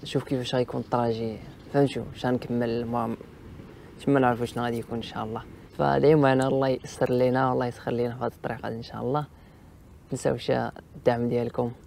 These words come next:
جزاكم الله خيراً. فهادشي اللي كاين، فهمتوا؟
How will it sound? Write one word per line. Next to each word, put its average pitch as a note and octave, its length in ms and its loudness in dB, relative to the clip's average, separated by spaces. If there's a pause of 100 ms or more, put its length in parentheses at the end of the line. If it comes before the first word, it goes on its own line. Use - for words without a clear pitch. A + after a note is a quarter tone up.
(120)
جزاكم B2+ 300 -2
الله A#2+ 140 0
خيراً. B2 380 2 (1500)
فهادشي E3+ 360 2
اللي D#3 100 0
كاين، C#3+ 380 2 (540)
فهمتوا؟ C#3 340 -4